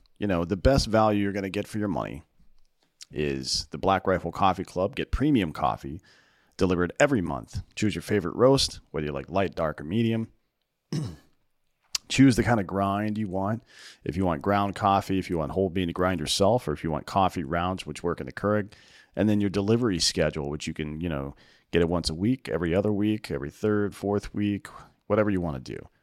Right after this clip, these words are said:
Very flexible. Members also get free shipping and access to exclusive partner discounts. So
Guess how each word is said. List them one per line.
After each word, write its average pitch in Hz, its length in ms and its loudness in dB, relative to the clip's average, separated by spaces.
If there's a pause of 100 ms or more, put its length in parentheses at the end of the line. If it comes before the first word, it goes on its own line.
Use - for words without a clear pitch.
Very 113 200 6
flexible. - 540 -2
Members 120 520 2 (340)
also 120 300 4
get 92 160 0
free 135 180 4
shipping 78 400 0
and 73 80 -6
access 78 380 -4
to 80 100 -10
exclusive 107 460 0
partner - 260 0
discounts. - 540 -6
So 69 260 -2